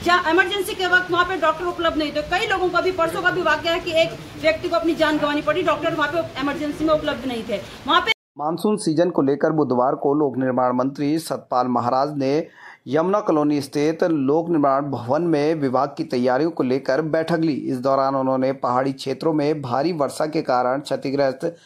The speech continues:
Speaker 2: सड़कों की स्थिति का आकलन करने के साथ भूस्खलन व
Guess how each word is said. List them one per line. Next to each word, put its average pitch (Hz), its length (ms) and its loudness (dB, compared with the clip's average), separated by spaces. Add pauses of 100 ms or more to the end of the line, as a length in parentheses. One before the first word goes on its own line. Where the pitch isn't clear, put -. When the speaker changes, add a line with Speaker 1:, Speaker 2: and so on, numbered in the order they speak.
(180)
Speaker 2:
सड़कों 165 420 0
की 180 200 2
स्थिति 160 300 -2
का 160 140 -2
आकलन 143 520 2
करने 131 280 0
के 131 120 -2
साथ 131 320 0
भूस्खलन 143 640 0
व 139 360 2